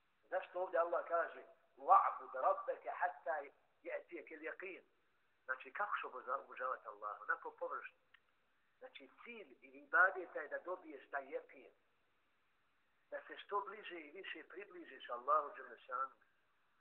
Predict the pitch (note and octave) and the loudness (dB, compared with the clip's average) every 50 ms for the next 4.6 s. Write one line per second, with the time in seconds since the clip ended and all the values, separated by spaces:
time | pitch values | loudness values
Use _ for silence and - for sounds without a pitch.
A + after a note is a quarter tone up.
0 | _ _ _ _ _ _ C3+ C3+ C3+ - - A3 - - F3 C3+ - - - - | _ _ _ _ _ _ -4 -4 -4 -4 -8 -8 -8 -8 -8 -8 -10 -14 -16 -16
1 | - - - - - - - - - - - A3 G#3+ F#3+ F#3 F3 D#3+ C#3+ - - | -14 -14 -14 -12 -6 -4 -2 -2 -2 -4 -4 -6 -4 -4 -6 -8 -8 -10 -12 -18
2 | - - _ _ _ _ _ _ _ _ _ _ _ _ _ _ _ - F#3+ A3 | -20 -20 _ _ _ _ _ _ _ _ _ _ _ _ _ _ _ 0 2 2
3 | G#3+ G#3 G3 F3 - - - - - D#3 C#3+ C#3 C#3 D3 E3 F3 D#3 D3+ C#3 C3+ | 2 0 -4 -10 -12 -12 -16 -6 2 4 4 4 4 6 6 4 4 4 -2 -10
4 | B2+ B2+ B2 A#2 A2 - - A#2+ A2+ A2+ A2+ - | -14 -16 -18 -16 -16 -14 -14 -12 -10 -12 -12 -14